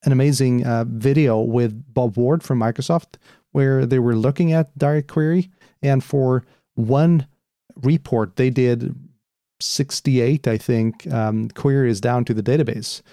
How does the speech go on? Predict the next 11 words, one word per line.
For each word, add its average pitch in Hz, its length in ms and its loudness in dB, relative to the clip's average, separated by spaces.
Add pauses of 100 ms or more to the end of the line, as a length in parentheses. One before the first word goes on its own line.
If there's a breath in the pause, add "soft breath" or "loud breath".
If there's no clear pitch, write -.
(140)
where 131 120 0
you 120 400 0 (380)
probably 139 500 0
should 120 200 -2
have 104 100 -4
done 110 340 0
only, 104 420 -4 (360)
uh, 104 140 -6
one 107 280 -6
or 101 80 -8
two. 135 340 -6